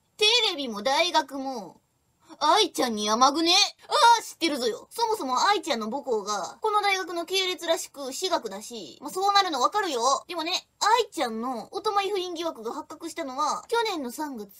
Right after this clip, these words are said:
この大学の就任が、去年の十一月。大学？考えろよ。そしてテレビもテレビ。こんな渦中の人使うって、掃除取りたいわけでもあるんか。誰かのツボの話を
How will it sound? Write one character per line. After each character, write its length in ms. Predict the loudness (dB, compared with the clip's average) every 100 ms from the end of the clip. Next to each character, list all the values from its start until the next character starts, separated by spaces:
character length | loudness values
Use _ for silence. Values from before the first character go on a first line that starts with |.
| -14
こ 120 | -8
の 100 | -4
大 140 | 0 0
学 200 | -2 -6
の 80 | -6
就 200 | -6 -6
任 220 | -6 -6
が、 320 | -4 -4 -6 _
去 180 | -12 -8
年 220 | -8 -8
の 100 | -10
十 220 | -10 -10
一 220 | -10 -10
月。 320 | -12 -12 -16 -8
大 360 | -2 2 2
学？ 520 | 2 0 -2 -10 -10 -16 _ _ 0
考 80 | 8 8 6 -2 2 4
え 40 | 4
ろ 80 | 0
よ。 140 | -4
そ 140 | -4 -4
し 80 | -2
て 80 |
テ 140 | 0 2
レ 100 | 2
ビ 140 | 0
も 100 | -4
テ 140 | -2 -2
レ 100 | -4
ビ。 140 | -4
こ 120 | -4
ん 40 | -4
な 100 | -2
渦 180 | -2 -2
中 180 | -2
の 100 | -4
人 140 | -4 -6
使 200 | -6 -8
う 120 | -8
っ 20 |
て、 320 | -10 -6 -6 -4
掃 220 | -2 -2
除 80 | -2
取 140 | -4
り 60 | -4
た 80 | -2
い 60 |
わ 100 | -4
け 80 | -6
で 80 | -10
も 140 | -10 -8
あ 100 | -8
る 80 |
ん 140 | -8 -10
か。 320 | -12 -14 -10
誰 220 | -4 -4
か 80 | -2
の 100 | -4
ツ 140 | -4 -6
ボ 140 | -4
の 100 | -4
話 400 | -4 -6 -6 -10
を 140 | -10